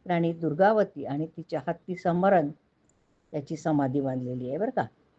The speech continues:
पाच ऑक्टोबर पंधराशे चोवीसमध्ये राणीचा जन्म झाला. आज पाचशे एक वर्षानंतर मग ही तिथले लोक राणीची पूजा करतात. राणीच्या निधनानंतर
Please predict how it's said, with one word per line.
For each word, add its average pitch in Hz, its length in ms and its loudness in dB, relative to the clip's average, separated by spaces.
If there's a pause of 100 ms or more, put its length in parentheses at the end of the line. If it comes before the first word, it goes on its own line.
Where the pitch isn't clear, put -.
(440)
पाच 226 240 0
ऑक्टोबर 160 420 -2
पंधराशे 160 500 -4
चोवीसमध्ये 180 760 0
राणीचा 160 440 0
जन्म 160 360 -2
झाला. 196 340 -2 (840)
आज 208 220 2 (280)
पाचशे 170 360 0
एक 247 340 4
वर्षानंतर 208 680 -2
मग 208 120 -6 (260)
ही 233 120 -2
तिथले 185 440 -2
लोक 185 340 2
राणीची 151 420 -2
पूजा 139 320 -4
करतात. - 380 -12 (640)
राणीच्या 165 480 0
निधनानंतर 156 960 0